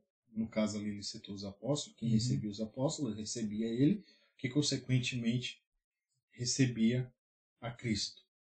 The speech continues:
Speaker 1: Ou
Speaker 2: O Pai.
Speaker 1: recebia o Pai.
Speaker 2: Uhum.
Speaker 1: Porque eram um. E aí é
Speaker 2: Perfeito.
Speaker 1: estranho,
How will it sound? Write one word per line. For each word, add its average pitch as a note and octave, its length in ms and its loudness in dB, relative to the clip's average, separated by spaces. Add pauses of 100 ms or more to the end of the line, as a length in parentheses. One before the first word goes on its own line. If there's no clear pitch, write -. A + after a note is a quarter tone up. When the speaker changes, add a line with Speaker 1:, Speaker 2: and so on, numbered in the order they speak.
(100)
Speaker 1:
Ou C3+ 160 8
Speaker 2:
O - 60 2
Pai. B2 80 4
Speaker 1:
recebia B2 480 10
o C3 100 4
Pai. F#2+ 300 2
Speaker 2:
Uhum. B2 280 0 (880)
Speaker 1:
Porque A2+ 500 4 (180)
eram G#2+ 360 0
um. G2 160 -2 (560)
E B2+ 100 4
aí B2+ 100 8
é - 20 8
Speaker 2:
Perfeito. E3 120 10
Speaker 1:
estranho, A2 500 4